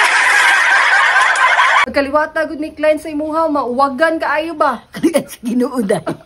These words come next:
Speaker 1: <laughs> Yay.
Speaker 2: Ah,
Speaker 1: Saban
Speaker 2: unya,
Speaker 1: na.
Speaker 2: ikaw, day. Kamusta naman ka diha?
Speaker 1: Ay,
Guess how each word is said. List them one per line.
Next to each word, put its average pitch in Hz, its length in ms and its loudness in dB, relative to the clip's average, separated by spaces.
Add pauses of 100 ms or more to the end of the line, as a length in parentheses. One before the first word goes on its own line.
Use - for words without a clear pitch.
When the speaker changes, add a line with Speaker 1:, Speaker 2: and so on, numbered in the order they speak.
(460)
Speaker 1:
<laughs> 381 440 -20
Yay. 320 640 0
Speaker 2:
Ah, 508 320 4 (340)
Speaker 1:
Saban 220 300 -8
Speaker 2:
unya, 349 100 -2
Speaker 1:
na. 381 80 0
Speaker 2:
ikaw, 427 240 2
day. 254 300 2
Kamusta 302 340 -8
naman 508 220 -4
ka 605 100 -2
diha? 523 360 2 (480)
Speaker 1:
Ay, 277 340 -4